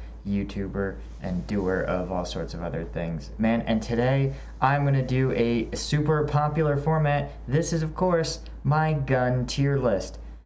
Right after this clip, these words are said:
This is for algorithm purposes. This is definitely me talking about video games and absolutely me not assessing these guns as real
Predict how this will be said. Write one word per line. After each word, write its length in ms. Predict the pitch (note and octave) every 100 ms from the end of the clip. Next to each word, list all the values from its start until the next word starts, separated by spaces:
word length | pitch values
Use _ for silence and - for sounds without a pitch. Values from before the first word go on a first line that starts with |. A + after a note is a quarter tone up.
| -
This 220 | B2+ B2
is 320 | C3+ B2+ A#2+ - - - - _ _ _ _ _ -
for 180 | C3+ C3
algorithm 540 | C3+ E3+ E3 D#3+ C#3+
purposes. 560 | C#3+ C#3+ C#3+ C#3+ D3 C3+
This 200 | C3+ C3+
is 120 | A#2+
definitely 540 | - C#3+ C#3+ D#3 C#3 C#3+
me 200 | C#3 C3+
talking 400 | C#3 C3 C#3 C3
about 320 | B2 A#2 G#2+
video 240 | C3 C3
games 300 | C3 C3+ C3
and 120 | - A#2
absolutely 500 | B2 C3 - C3 A2+
me 220 | A#2 A#2+
not 280 | A#2 A2+ -
assessing 540 | - B2 A2 - G#2+
these 220 | G2+ G#2
guns 380 | G2+ G2 F#2+ F#2 - - - C3
as 380 | C3 A#2+ A#2 - - -
real 520 | F#2+ G2 F#2 F#2 -